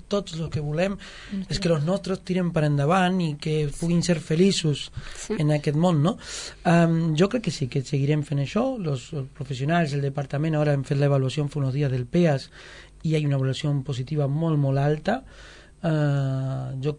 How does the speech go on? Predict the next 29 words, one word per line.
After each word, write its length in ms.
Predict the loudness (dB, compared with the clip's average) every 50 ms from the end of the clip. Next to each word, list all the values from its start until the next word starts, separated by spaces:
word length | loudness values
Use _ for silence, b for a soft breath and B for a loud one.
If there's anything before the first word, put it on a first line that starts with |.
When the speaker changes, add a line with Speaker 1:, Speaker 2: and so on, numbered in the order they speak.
| -8 -10
Speaker 1:
mm, 440 | -8 -6 -6 -4 -6 -6 -6 -2 0
hem 160 | 2 2 4
de 100 | 4 2
seguir 320 | 2 4 6 6 6 6 6
treballant, 480 | 4 2 2 4 4 4 4 4 2 0
hem 120 | 2 4 4
de 100 | 4 4
seguir 260 | 4 4 2 2 2
posant 260 | 0 2 4 4 4 4
recursos, 500 | 2 2 4 4 4 4 4 0 -6 -6
també 220 | -4 -2 -2 0 0
és 100 | -2 -2
cert, 320 | 0 0 0 0 -2 -6 -10
això, 300 | -10 -6 -4 -4 -4 -4 B B B B B B -2
hem 80 | 0
de 80 | 0 2
dotar 240 | 0 2 0 2 2
de 60 | 2
més 160 | 2 2 0 2
recursos 600 | 0 0 0 2 2 2 2 0 -2 -2 -2 -2 B B B B B B B B B
a, 320 | 0 2 2 2 2 0
a 140 | 0 0 2
nostra 240 | 2 2 2 2 0
xarxa 400 | 2 4 4 4 4 2 0 -2
de 80 | -2 -2
professionals 680 | -4 -4 -6 -6 -4 -2 0 2 2 2 2 0 -2 -4
en 80 | -4
el 80 | -4 -4
territori, 580 | -4 -4 -4 -2 0 4 4 4 4 4 0